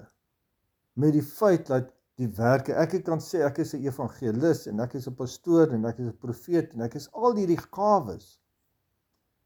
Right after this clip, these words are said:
kan ek opnoem. Maar wie is ek? Dit is die vraag wat ons moet vra.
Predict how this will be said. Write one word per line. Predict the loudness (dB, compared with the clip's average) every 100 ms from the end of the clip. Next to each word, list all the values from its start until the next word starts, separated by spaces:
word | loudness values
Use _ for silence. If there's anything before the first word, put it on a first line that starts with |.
| _ _ _ 2
kan | 4
ek | 4 4
opnoem. | 2 2 -4 -8 -10 _ _ _ _ _ _ _ _ _ _ _
Maar | 0 2 2 -6 _ _ _ _ _ _ _ _ _
wie | -8 -2 0
is | 0 -4
ek? | -12 -12 -16 _ _ _ _ _ _ _ _ _ _ _ _ _ _ _ _ _ _ _ _ _ _ _
Dit | 0 2
is | 0
die | -2 -4
vraag | -4 -2 -2 -4
wat | -8
ons | -8 -8
moet | -16
vra. | -16 -16 -16